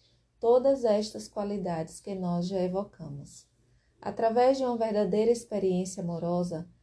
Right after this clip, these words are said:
pode-se trilhar um caminho espiritual real.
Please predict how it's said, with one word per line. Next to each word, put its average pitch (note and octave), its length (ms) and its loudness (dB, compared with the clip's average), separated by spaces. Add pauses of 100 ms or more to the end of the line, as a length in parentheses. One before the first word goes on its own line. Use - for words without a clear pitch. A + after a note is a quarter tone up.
(240)
pode-se A3 420 0
trilhar G#3+ 640 0
um F#3+ 100 -4
caminho F#3+ 460 -2
espiritual F#3+ 680 -6
real. G3+ 500 -6